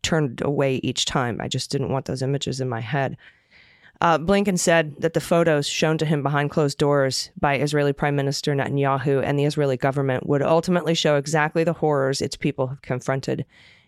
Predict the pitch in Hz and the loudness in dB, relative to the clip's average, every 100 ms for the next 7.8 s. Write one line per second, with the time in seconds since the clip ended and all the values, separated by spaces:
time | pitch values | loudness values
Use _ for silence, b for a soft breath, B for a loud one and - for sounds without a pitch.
0 | _ 156 156 - 156 143 - 139 143 135 | _ 0 0 2 2 0 0 0 0 0
1 | 139 135 127 - 147 139 - 151 139 - | -2 -2 -4 -4 -2 -2 0 0 0 0
2 | 156 151 139 123 - 160 151 - - b | 0 2 2 0 -2 0 0 -2 -8 b
3 | b b b b b b - 185 175 165 | b b b b b b 2 4 6 4
4 | 185 190 180 165 147 147 147 151 151 147 | 2 2 2 2 2 2 0 0 0 2
5 | 151 147 151 143 127 - 131 - 135 143 | 0 2 2 2 0 -4 -6 -4 -2 0
6 | 139 123 147 143 135 - 139 139 135 135 | 0 2 0 0 -2 -2 -2 0 -2 0
7 | 123 - - 123 113 107 110 | -2 -4 -6 -4 -4 -6 -8